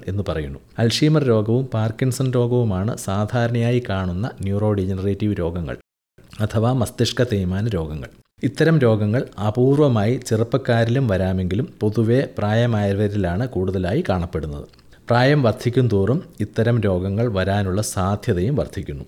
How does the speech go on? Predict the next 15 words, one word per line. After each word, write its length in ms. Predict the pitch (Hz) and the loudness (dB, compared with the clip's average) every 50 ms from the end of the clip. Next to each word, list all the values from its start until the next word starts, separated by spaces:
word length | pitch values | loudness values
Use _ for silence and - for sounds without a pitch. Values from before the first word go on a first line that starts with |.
| - - _ _ _ _ _ - | -18 -20 _ _ _ _ _ 0
അൽഷീമർ 440 | 113 117 - - 143 143 151 151 143 | 0 0 2 2 2 2 2 2 2
രോഗം 260 | 139 139 139 147 147 | 2 2 2 2 2
തുടക്കത്തിൽ 540 | - 110 104 - 117 - 131 120 - 143 151 - | 2 2 2 2 0 0 -2 -2 0 0 0 0
ഓർമ്മയുടെയും 680 | 85 104 104 107 113 117 117 117 117 120 123 139 143 127 | 2 2 2 2 2 2 2 2 2 2 2 2 0 -2
ശ്രദ്ധയുടെയും 760 | - - 101 104 - - 120 117 113 113 117 117 127 143 135 95 | -2 -2 -4 -4 -2 0 2 2 4 4 4 4 4 2 0 -2
ബുദ്ധിശക്തിയുടെയും 840 | 92 - - 123 120 - 113 117 - 117 117 113 120 123 135 139 165 - - _ | -4 -2 -2 -2 0 0 -4 -2 0 0 2 2 2 2 2 0 -2 -4 -6 _
പ്രവർത്തനത്തെ 540 | - 113 113 113 110 - 117 117 117 117 123 | 0 2 2 2 2 2 0 0 2 2 2
ബാധിക്കുമ്പോൾ, 680 | 113 104 101 101 101 110 - - 104 95 87 95 107 151 - - - - | 2 4 2 2 2 0 -2 0 -2 0 2 0 0 0 -2 -6 -8 -8
അതായത് 440 | 95 98 117 110 110 110 113 120 147 - - - - - 98 | -2 0 0 2 2 2 2 2 0 -2 -2 -8 -12 -4 -2
ഡിമെൻഷ്യ 520 | 110 107 117 120 117 113 - - 139 151 | 0 2 4 4 2 2 2 2 2 2
അഥവാ 320 | 131 101 101 - 113 113 | 2 2 0 0 0 2
മേധാക്ഷയം 760 | 110 104 98 101 107 107 - 131 127 117 - - 131 131 120 101 | 2 2 2 2 2 2 2 2 0 0 0 0 0 2 2 2
ഉണ്ടാക്കുമ്പോൾ, 560 | 92 87 92 95 - - 85 82 82 110 160 - - - - | 0 0 0 -2 -2 -2 -4 -2 -2 -2 -2 -4 -8 -10 -6
പാർക്കിൻസൺ 640 | - 101 104 117 110 - - 151 143 131 - 143 135 110 | -2 0 0 0 0 0 0 -2 -2 0 0 -2 -2 0
രോഗം 300 | 101 98 98 107 127 | 0 0 0 -2 -2